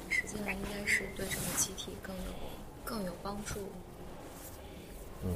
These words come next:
Speaker 1: 但如果是从传统来讲，就是他希望，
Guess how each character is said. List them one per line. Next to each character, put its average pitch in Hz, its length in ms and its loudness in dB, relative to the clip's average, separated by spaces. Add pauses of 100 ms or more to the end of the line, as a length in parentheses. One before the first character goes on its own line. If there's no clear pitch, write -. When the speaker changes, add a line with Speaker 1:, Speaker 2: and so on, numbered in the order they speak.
(500)
Speaker 1:
但 214 240 8
如 185 320 0
果 190 140 0
是 190 180 4
从 185 220 0 (1000)
传 - 200 2
统 180 80 0 (120)
来 - 140 -4
讲， - 160 -4 (220)
就 - 160 -2
是 - 100 -2 (140)
他 190 80 -4
希 - 160 2
望， 190 120 -4